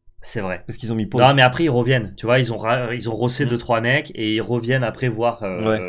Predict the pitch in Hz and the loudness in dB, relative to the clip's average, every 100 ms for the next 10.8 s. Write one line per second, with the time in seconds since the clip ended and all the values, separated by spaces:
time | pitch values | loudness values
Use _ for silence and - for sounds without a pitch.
0 | 90 95 - 98 98 110 117 87 165 135 | -8 -12 -10 -4 -2 -2 -4 -4 -2 -2
1 | 117 131 131 104 101 127 123 120 143 143 | -2 -2 -4 -6 -2 0 0 0 0 0
2 | 131 117 127 131 120 113 110 123 127 - | 0 2 4 4 2 0 0 0 -2 -6
3 | 107 107 104 110 107 - - - - 127 | -6 -6 -4 -4 -4 -8 -10 -10 -6 -6
4 | - 104 92 - - - - - 127 135 | -4 -6 -6 -8 -16 -20 -18 -8 -6 -4
5 | 175 165 - - 170 - 160 143 139 123 | -4 -4 -8 -4 -4 0 0 0 -2 -4
6 | 120 120 117 107 101 - 143 139 120 120 | -2 0 0 -2 -4 -6 -4 -4 -6 -8
7 | 123 135 - 98 98 107 98 101 95 143 | -6 -6 -6 -8 -8 -8 -6 -6 -4 -4
8 | 151 135 120 - 139 139 101 95 101 104 | -4 -4 -6 -6 -8 -6 -6 -6 -4 -2
9 | 98 95 117 101 95 123 101 95 156 143 | -4 -4 -8 -8 -8 -6 -4 -4 -4 -6
10 | - 90 104 139 135 123 104 120 | -6 -8 -4 -2 0 -2 -2 -6